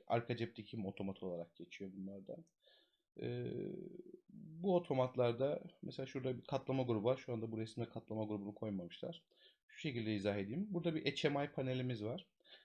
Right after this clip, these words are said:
Aşağıda da F P G I'lardan oluşan bir C P U modülümüz var. Bunun üzerine yüklenen, e, dikiş programını, dikiş programına göre buradaki,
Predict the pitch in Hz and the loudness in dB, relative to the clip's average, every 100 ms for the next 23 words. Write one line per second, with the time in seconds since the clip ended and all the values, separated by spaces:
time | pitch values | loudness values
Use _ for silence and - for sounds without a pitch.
0 | _ - 165 147 127 117 143 135 - - | _ -2 2 4 4 4 2 0 -2 -8
1 | 120 123 127 123 123 123 117 101 - 139 | 0 4 6 4 2 2 2 0 -2 -4
2 | 135 - 131 - 127 110 98 92 90 87 | -4 -4 -4 0 0 2 0 0 -2 -2
3 | 101 - _ _ - - _ - 175 151 | -4 -6 _ _ -20 -20 _ 2 4 6
4 | 139 135 143 156 120 135 170 165 - - | 6 6 6 4 2 0 0 -2 -4 -2
5 | - - - - - 147 147 175 185 180 | -2 -4 -4 -4 -2 -4 -4 -2 -2 0
6 | - 117 104 104 110 160 214 - _ _ | 4 4 6 4 4 0 -2 -8 _ _
7 | _ - 180 185 - 123 113 107 107 110 | _ -12 -4 -2 4 6 6 4 2 2
8 | 156 160 135 131 - 151 147 | 0 0 0 -2 -2 -2 -2